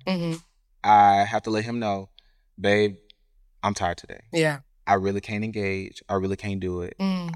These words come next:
Speaker 2: I need an hour to myself,
Speaker 1: Mm.
Speaker 2: or I can't make this ev-, make this event," you know? And I just make sure I let people know where my threshold is.
Speaker 1: Right.
Speaker 2: And whenever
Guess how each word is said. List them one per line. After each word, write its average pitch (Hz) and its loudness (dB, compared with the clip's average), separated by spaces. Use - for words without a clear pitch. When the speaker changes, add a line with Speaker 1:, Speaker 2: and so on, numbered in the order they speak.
Speaker 2:
I 208 2
need - -2
an 98 -4
hour 95 0
to - -12
myself, 139 -8
Speaker 1:
Mm. 175 -4
Speaker 2:
or 196 6
I 196 6
can't 104 -4
make 95 -6
this 98 -12
ev-, 95 -10
make 98 -4
this 101 -6
event," 117 -4
you 104 -2
know? 90 0
And 104 0
I - 0
just 131 -2
make 131 0
sure 120 0
I 101 6
let 101 -4
people 117 -6
know 104 0
where 107 0
my 101 0
threshold 117 -8
is. 127 -8
Speaker 1:
Right. 165 2
Speaker 2:
And 101 -2
whenever 107 0